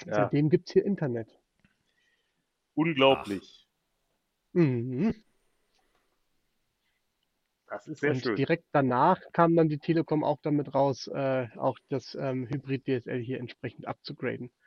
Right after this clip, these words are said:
Speaker 1: Das
Speaker 2: Aber
Speaker 1: ist doch
Speaker 2: nun
Speaker 1: immer.
Speaker 2: gut, jetzt
Speaker 1: Das ist
Speaker 2: bin
Speaker 1: doch
Speaker 2: ich halt
Speaker 1: immer.
Speaker 2: bei Vodafone. Ja.
Speaker 1: Das war doch auch, nachdem
Speaker 2: Sehr
Speaker 1: ihr, äh, Glasfaser, äh, Deutschland,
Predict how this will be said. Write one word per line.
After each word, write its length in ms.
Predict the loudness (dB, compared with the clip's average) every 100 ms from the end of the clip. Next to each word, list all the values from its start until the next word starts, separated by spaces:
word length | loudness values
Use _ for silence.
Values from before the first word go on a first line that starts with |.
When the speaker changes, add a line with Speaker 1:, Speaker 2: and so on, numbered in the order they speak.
| _ _ -20 -20 _
Speaker 1:
Das 80 | 4
Speaker 2:
Aber 100 | 8
Speaker 1:
ist 40 |
doch 40 | 8
Speaker 2:
nun 80 | 8
Speaker 1:
immer. 200 | 6 2
Speaker 2:
gut, 80 | -2
jetzt 80 |
Speaker 1:
Das 100 | -2
ist 60 | 2
Speaker 2:
bin 0 |
Speaker 1:
doch 60 | 2
Speaker 2:
ich 20 |
halt 60 | 4
Speaker 1:
immer. 180 | 2
Speaker 2:
bei 40 | 0
Vodafone. 500 | -4 -8 -10 -16 -16 -20 _ _ _ _ _ _ _
Ja. 160 | -6 -6 -12 _ _ _ -6
Speaker 1:
Das 160 | -2 4
war 80 |
doch 160 | 4 6
auch, 160 | 2 2
nachdem 340 | 0 4 4
Speaker 2:
Sehr 80 | 6
Speaker 1:
ihr, 720 | 6 6 4 -2 -2 2 2
äh, 60 | 6
Glasfaser, 840 | 6 6 2 0 2 0 0 -4
äh, 240 | 0 2 2
Deutschland, 680 | 0 0 -2 -2 -2 -6